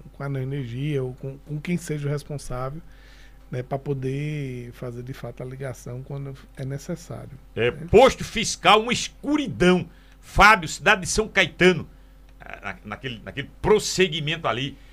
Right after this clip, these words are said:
Speaker 2: Josete Maria do Luiz Gonzaga, ah, fazendo referência à passarela também pro Luiz Gonzaga. Francineide Rodrigues,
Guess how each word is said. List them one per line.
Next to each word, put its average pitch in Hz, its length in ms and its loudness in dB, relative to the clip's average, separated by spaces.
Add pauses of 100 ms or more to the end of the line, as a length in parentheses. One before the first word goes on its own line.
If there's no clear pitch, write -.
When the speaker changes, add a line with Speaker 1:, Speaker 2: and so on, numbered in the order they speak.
Speaker 2:
Josete 208 720 4
Maria 190 460 4
do 165 80 -4
Luiz 180 240 0
Gonzaga, 139 800 2 (520)
ah, 104 360 -2
fazendo 147 320 0
referência 165 540 0
à - 40 0
passarela 185 840 4
também 165 280 -2
pro 156 160 -10
Luiz 156 240 -8
Gonzaga. 123 600 0 (260)
Francineide 202 1000 4
Rodrigues, 147 1040 0